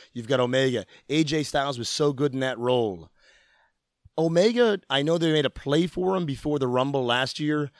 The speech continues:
but his contract ended right before, I think it was the twenty-fifth of January. The Rumble was at the end of January. He had a show, man, in Spain or somewhere out of the country. It just didn't make sense. He re-signed with New Japan.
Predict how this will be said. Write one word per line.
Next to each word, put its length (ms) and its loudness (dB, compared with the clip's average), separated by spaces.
but 100 -6
his 120 -2
contract 680 -4
ended 500 -4
right 320 0
before, 280 -6
I 20 -2
think 100 -2
it 20 -8
was 100 -8
the 80 -16
twenty-fifth 440 -6
of 60 -4
January. 680 0
The 80 -8
Rumble 240 -2
was 140 -4
at 60 -10
the 140 -2
end 80 -2
of 60 -8
January. 600 0
He 160 -4
had 80 4
a 60 0
show, 600 2
man, 240 -12
in 80 -20
Spain 480 -2
or 60 -6
somewhere 380 0
out 80 4
of 60 0
the 60 -8
country. 320 -4
It 80 -6
just 180 -4
didn't 200 0
make 180 0
sense. 280 -4
He 160 -6
re-signed 460 -2
with 140 -8
New 100 -4
Japan. 460 -4